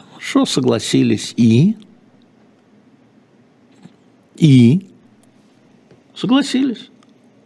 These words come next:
Почему никак, ни разу не приглашали на эхо Парфёнова, спрашивает Мария, пятидесяти восьми лет. Потому что ровно в эту субботу он был,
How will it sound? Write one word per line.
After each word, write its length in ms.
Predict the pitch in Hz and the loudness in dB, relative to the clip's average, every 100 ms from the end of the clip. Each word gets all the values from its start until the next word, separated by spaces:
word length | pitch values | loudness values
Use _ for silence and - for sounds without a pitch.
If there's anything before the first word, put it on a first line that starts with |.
| _ _ _ _ _ _ _ _ _ _ _ _ _ _ _ _ - | _ _ _ _ _ _ _ _ _ _ _ _ _ _ _ _ -6
Почему 440 | 107 - 135 156 | -4 0 2 2
никак, 280 | 180 139 120 120 | 0 0 -2 0
ни 80 | 117 | 0
разу 280 | 151 160 | 0 -2
не 100 | 147 | -2
приглашали 500 | 104 110 113 - 147 | -2 -2 -2 -2 -2
на 240 | 135 113 127 | -2 -2 -4
эхо 160 | - | -6
Парфёнова, 560 | - 123 110 131 110 95 | -6 -6 -2 -2 -2 -4
спрашивает 400 | 90 - 95 - | -6 -6 -6 -4
Мария, 240 | 107 110 | -2 -2
пятидесяти 540 | 127 98 - 107 - 107 | -2 -4 -6 -6 -4 -4
восьми 340 | 95 - 104 | -4 -4 -4
лет. 220 | 90 69 - - - _ | -2 -4 -12 -20 -20 _
Потому 260 | 104 113 | 0 2
что 360 | 107 - 113 110 | 0 0 -2 -2
ровно 400 | 117 110 104 101 | -2 -2 0 -2
в 80 | 95 | -2
эту 400 | 101 - 95 92 - _ _ | -2 -4 -6 -8 -12 _ _
субботу 480 | - - 95 117 - | -8 -4 0 0 0
он 160 | 135 92 | -4 -2
был, 300 | 92 190 | -2 -4